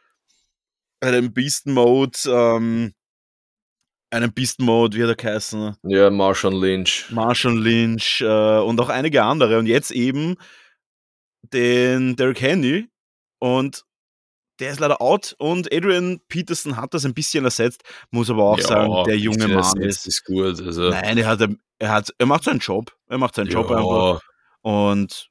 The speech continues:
Speaker 1: ja, aber der ist halt auch schon sechsunddreißig, glaub ich.
Speaker 2: Ja.
Speaker 1: Uff.
Speaker 2: Gut,
Speaker 1: Ja.
Speaker 2: schauen wir weiter, ich glaub, wir müssen ein bisschen anzahlen.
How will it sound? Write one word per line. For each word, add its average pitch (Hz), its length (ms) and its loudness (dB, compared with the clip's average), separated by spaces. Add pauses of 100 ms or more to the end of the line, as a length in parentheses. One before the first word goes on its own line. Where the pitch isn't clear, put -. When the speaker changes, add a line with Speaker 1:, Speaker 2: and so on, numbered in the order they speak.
Speaker 1:
ja, 98 140 -4
aber 101 200 2
der 90 120 -4
ist 92 100 -4
halt 104 120 -8
auch 95 120 -6
schon 98 180 -4
sechsunddreißig, - 960 -8
glaub 67 220 -4
ich. 80 140 -4
Speaker 2:
Ja. 90 260 -8
Speaker 1:
Uff. - 480 -14 (800)
Speaker 2:
Gut, 131 200 4
Speaker 1:
Ja. 104 160 2 (540)
Speaker 2:
schauen 110 240 0
wir 113 80 2
weiter, 110 260 2
ich 98 60 -4
glaub, 107 140 0
wir 107 60 -2
müssen 107 260 -4
ein 98 60 -6
bisschen 101 160 -4
anzahlen. 98 440 -4